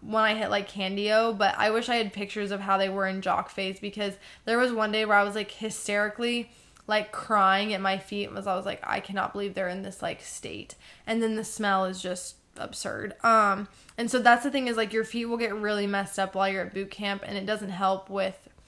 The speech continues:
um, or O C S, sorry, not boot camp, but it doesn't help that the boots are brand new and you're breaking 'em in and you're constantly running in them and you're standing on them all day. And so the boots in your feet really will hurt, and it's, it's tough.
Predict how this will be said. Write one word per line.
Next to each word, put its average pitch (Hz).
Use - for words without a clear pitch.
um, 202
or -
O 196
C -
S, -
sorry, -
not -
boot 190
camp, 214
but 214
it 214
doesn't 254
help 233
that 220
the 214
boots 208
are 226
brand 214
new 208
and 208
you're 196
breaking 208
'em 208
in 202
and -
you're 202
constantly 208
running 247
in 233
them 220
and 185
you're -
standing 233
on 226
them 214
all 214
day. 202
And 196
so 208
the 226
boots 240
in 226
your 208
feet 208
really 202
will 196
hurt, 185
and 104
it's, -
it's -
tough. -